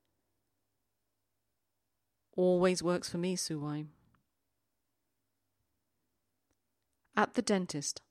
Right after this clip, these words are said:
I grind my teeth tight for a jab. This clearly shows something that I associate with Sue Y's work, her humour. Now,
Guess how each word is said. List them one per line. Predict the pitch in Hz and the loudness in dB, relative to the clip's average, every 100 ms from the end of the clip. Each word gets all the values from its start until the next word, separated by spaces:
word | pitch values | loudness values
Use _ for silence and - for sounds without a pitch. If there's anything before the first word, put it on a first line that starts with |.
| _ | _
I | 175 | -8
grind | 156 170 180 190 196 | -2 0 2 0 0
my | 202 | -2
teeth | 196 - 180 - | -2 -4 -4 -8
tight | - 147 151 - _ _ | -6 -6 -6 -12 _ _
for | - 156 | -8 -6
a | |
jab. | 147 160 151 143 - _ _ _ _ _ _ _ _ _ _ _ _ _ | -6 -6 -6 -8 -14 _ _ _ _ _ _ _ _ _ _ _ _ _
This | - 226 | 0 2
clearly | - - 190 208 175 | 0 -2 4 6 4
shows | 160 156 147 | 0 -4 -4
something | - 151 147 | -4 -4 -6
that | 151 147 | -8 -6
I | 147 | -6
associate | - 147 143 - 147 139 | -6 -6 -6 -6 -8 -10
with | - | -12
Sue | - 143 | -8 -8
Y's | 147 143 143 | -6 -8 -8
work, | 143 143 - - _ _ _ _ _ | -8 -10 -12 -20 _ _ _ _ _
her | - | -2
humour. | 170 - 196 170 143 131 _ _ _ _ _ _ _ _ _ | -2 0 -2 0 -4 -8 _ _ _ _ _ _ _ _ _
Now, | 170 156 151 | -4 -2 -4